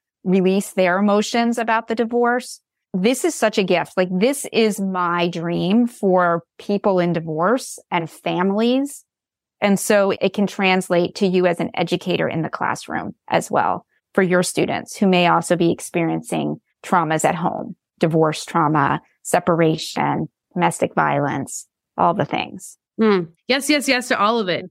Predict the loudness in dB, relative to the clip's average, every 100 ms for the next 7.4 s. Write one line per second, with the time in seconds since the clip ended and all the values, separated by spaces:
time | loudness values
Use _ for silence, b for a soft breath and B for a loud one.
0 | _ -4 -2 -4 -4 -2 -2 2 2 2
1 | 2 2 0 -4 _ _ 0 2 0 -8
2 | _ -4 -2 0 0 2 2 2 4 2
3 | 0 2 2 2 -2 -4 0 0 2 2
4 | 2 0 0 0 0 -4 -8 -8 -2 2
5 | 2 2 0 2 2 2 0 0 2 2
6 | 0 -4 -4 -4 -4 -6 -8 -8 -2 -2
7 | -2 -2 -2 -2